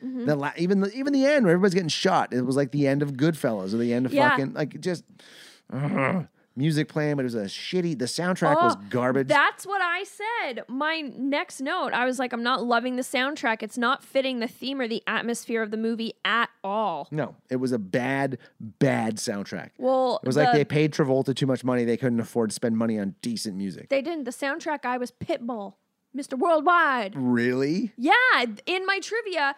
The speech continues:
Speaker 1: the soundtrack guy
Speaker 2: Cool.
Speaker 1: was Pitbull because he was like, "John Travolta's on. I really wanna do the soundtrack." The song at the very end, at the, the,
Speaker 2: <laughs>
Speaker 1: the song in the credits is the one that sounds the most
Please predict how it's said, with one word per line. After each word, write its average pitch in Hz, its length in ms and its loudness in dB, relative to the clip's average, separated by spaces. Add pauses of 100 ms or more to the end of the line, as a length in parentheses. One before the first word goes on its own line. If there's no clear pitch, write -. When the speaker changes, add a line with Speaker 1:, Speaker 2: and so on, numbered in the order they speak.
(240)
Speaker 1:
the 247 100 -6
soundtrack 330 680 0
guy 269 200 2
Speaker 2:
Cool. 254 60 -2
Speaker 1:
was 262 100 -6
Pitbull 302 440 -2
because 247 420 -4
he 285 120 -4
was 262 180 -4
like, 247 300 0 (160)
"John 240 220 0
Travolta's 247 420 -4
on. 233 240 -2
I 220 60 -4
really 233 260 -2
wanna 226 240 -4
do 226 140 -8
the 220 60 -4
soundtrack." 226 580 -10 (1200)
The 311 120 6
song 330 520 0
at 359 80 -8
the 294 80 -4
very 285 400 -2
end, 294 280 -4 (320)
at 269 200 -2
the, 254 80 -2
the, 262 280 0 (140)
Speaker 2:
<laughs> 247 140 -10
Speaker 1:
the 330 80 -4
song 392 420 0
in 392 80 -12
the 330 80 -10
credits 294 420 -4
is 254 120 -10
the 262 80 -6
one 285 180 -4
that 277 160 -10
sounds 269 440 -6
the 254 120 -2
most 262 560 -2